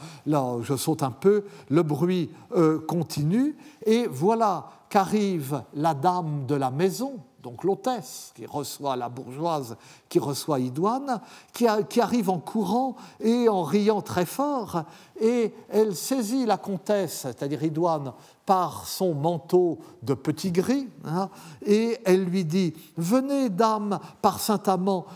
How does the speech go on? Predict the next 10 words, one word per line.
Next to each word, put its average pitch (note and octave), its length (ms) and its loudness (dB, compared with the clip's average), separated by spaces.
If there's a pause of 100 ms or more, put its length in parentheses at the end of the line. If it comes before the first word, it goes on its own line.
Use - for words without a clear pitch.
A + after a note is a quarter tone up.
(140)
voir A3+ 760 0 (100)
un A3+ 200 4
des G#3 200 4
plus A#3 340 0
grands F#3+ 340 -2
fous C4 380 -2
qui G3+ 160 -4
soit A3 200 0
en E3 100 -4
quarante G3 480 -4